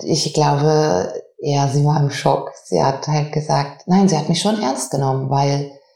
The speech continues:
ich war ja keine andere. Ich war genauso bodenständig, ähm, wie vorher auch. Und ich hab's ihr so gesagt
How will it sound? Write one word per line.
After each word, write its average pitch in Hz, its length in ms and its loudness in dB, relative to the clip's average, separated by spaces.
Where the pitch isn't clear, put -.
ich - 420 -12
war 135 160 0
ja 139 80 0
keine 160 320 0
andere. 180 420 2
Ich 117 120 -2
war 117 120 0
genauso 131 580 4
bodenständig, 196 1040 2
ähm, 170 600 0
wie 156 220 4
vorher 170 600 0
auch. 147 280 2
Und 147 260 2
ich - 160 -10
hab's 151 240 -2
ihr 151 120 2
so 131 280 2
gesagt 170 600 -2